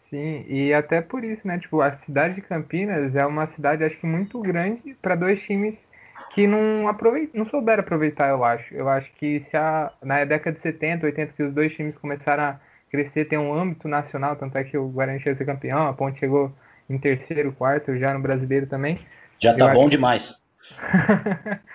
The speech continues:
Speaker 1: Eu acho que se eles tivessem aproveitado melhor essa época, eu acho que hoje a gente podia tá,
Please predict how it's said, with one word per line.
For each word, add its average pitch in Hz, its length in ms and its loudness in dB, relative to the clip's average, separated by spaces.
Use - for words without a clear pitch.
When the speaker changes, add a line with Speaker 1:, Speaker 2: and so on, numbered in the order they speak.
Speaker 1:
Eu 143 140 2
acho 143 280 0
que 170 680 -4
se 170 80 -2
eles 196 160 -2
tivessem 180 360 0
aproveitado 175 680 0
melhor 151 340 2
essa 143 300 0
época, 165 380 -2
eu 147 80 2
acho 151 240 0
que 165 100 -6
hoje 160 240 -2
a - 20 -4
gente 175 220 -6
podia 165 320 -6
tá, 175 340 -2